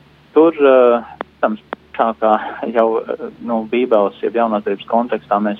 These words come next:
saprotam, viņš pasaka, pirmkārt viņš pasaka kaut ko, kas ir bijis likuma nolūks,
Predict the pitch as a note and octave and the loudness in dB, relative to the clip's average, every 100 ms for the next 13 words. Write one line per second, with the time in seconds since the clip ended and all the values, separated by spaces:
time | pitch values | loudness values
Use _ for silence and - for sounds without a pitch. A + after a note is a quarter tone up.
0 | - C3 A#2 G#2 G#2+ G#2 _ - - - | -4 -2 0 0 -2 -6 _ -20 -20 -20
1 | - A#3 A3+ - _ - C#3+ D3+ - B2 | -8 -6 -6 -10 _ 0 0 0 0 -2
2 | - - A2 G#2 G2+ - _ _ - C#3 | -2 0 2 4 2 -4 _ _ -4 -2
3 | F3 E3+ B2+ A#2+ A2+ B2 C3 - A2 _ | 0 -2 -2 -4 -4 -2 -2 -4 -8 _
4 | - C3+ C3 - B2+ B2 G2 - G#2+ G#2 | -2 0 0 2 0 0 -6 -4 0 0
5 | G2+ _ - _ _ - - - - - | 0 _ -20 _ _ -20 -20 -20 -8 0
6 | C3 A2 - C3 - A2 G2+ G2 G#2 C3+ | 0 0 -2 -2 0 -4 -2 2 4 4
7 | F3+ - - | 2 -2 -18